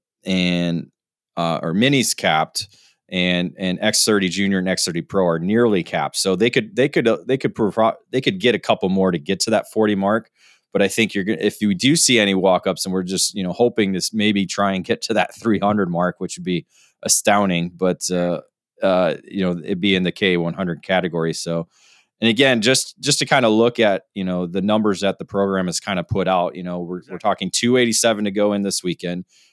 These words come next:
Speaker 1: two twenty-three was the, the reigning, <laughs> uh, high total, uh, after last year's finale at GoPro. The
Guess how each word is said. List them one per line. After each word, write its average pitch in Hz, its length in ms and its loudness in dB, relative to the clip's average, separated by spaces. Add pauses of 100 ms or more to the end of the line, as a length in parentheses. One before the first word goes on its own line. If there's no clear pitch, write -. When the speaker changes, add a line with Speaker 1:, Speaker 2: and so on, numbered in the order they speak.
(140)
Speaker 1:
two 131 240 0
twenty-three 104 920 0 (300)
was 95 400 0
the, 92 340 -2
the 92 180 -8
reigning, 101 540 0 (160)
<laughs> - 160 -8
uh, 95 320 2 (280)
high 107 300 0
total, 98 480 -2 (320)
uh, 87 240 0
after 92 380 -2
last 95 320 0
year's 98 120 -4
finale 92 380 -2
at 80 100 -8
GoPro. 90 580 -2 (360)
The 98 340 2